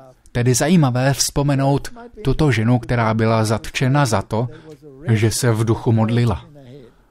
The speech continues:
Jen abychom viděli, jak absurdní může někdy být levicová ideologie.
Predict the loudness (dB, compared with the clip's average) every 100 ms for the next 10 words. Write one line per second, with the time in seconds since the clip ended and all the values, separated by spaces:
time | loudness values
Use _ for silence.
0 | _ _ _ _ _ _ _ _ _ _
1 | _ _ _ _ _ -20 -6 -2 -2 0
2 | 0 0 2 2 2 0 2 2 0 -2
3 | -6 -6 -2 -2 0 4 4 4 2 0
4 | -2 -2 0 2 0 0 2 0 0 -10
5 | -18 -20 -20 -20 -20 -20 _ -10 -4 -2
6 | -2 0 0 0 0 -2 -2 -2 0 0
7 | -2 -2 -4